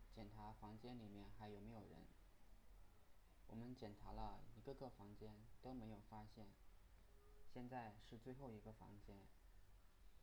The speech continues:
也没有人。我松了一口气，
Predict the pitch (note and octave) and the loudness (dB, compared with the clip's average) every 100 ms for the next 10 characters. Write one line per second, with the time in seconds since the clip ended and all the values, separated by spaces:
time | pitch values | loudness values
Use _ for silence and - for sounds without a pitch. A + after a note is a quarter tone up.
0 | - - - G#2 G2+ A2 A2+ F#2+ - - | -6 -4 0 0 2 2 2 2 0 -2
1 | - - - - - - - - - - | -4 -6 -8 -8 -10 -8 -6 -6 -6 -6
2 | - - - - - - - A2 G#2+ C3 | -6 -6 -6 -6 -6 -6 -2 0 0 2
3 | B2+ A#2+ A2+ A2 F2+ - - G#2 | 4 4 0 -2 -4 -6 -4 -4